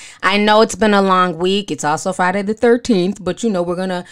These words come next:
you know, not pay that too much attention. It's been a long week. It's been a lot of stuff going on with the coronavirus.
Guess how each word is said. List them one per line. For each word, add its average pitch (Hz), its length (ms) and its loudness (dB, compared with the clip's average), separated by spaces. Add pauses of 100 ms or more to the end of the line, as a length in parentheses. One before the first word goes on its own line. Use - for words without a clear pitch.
(180)
you 226 140 -4
know, 180 180 0
not 185 240 -4
pay 196 200 -2
that 190 200 -4
too - 140 -4
much 160 240 -4
attention. 156 580 -6 (260)
It's 226 200 0
been 226 120 2
a 214 60 4
long 214 400 4
week. 208 300 0
It's 190 120 0
been 190 140 -4
a 175 60 0
lot 175 240 2
of 180 60 -2
stuff 185 260 0
going 175 240 2
on 170 80 0
with 170 100 -2
the 170 80 -4
coronavirus. 185 1040 0